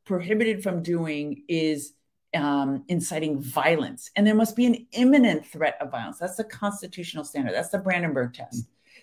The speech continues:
That you could stand up and say all kinds of nasty things, but if you're not telling people to get up and kill someone, then you can say that. And suddenly, they've retooled counterterrorism programs to say disinformation is a crime.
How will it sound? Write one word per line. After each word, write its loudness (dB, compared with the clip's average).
That 4
you 8
could 0
stand 2
up 0
and -2
say -2
all 4
kinds 0
of 0
nasty 0
things, -2
but -4
if -2
you're 4
not 2
telling -2
people -6
to -2
get 2
up 0
and -10
kill -2
someone, 2
then 6
you 8
can 4
say 0
that. -10
And 4
suddenly, 2
they've 4
retooled 4
counterterrorism -2
programs 0
to -6
say 2
disinformation 6
is -4
a -4
crime. -4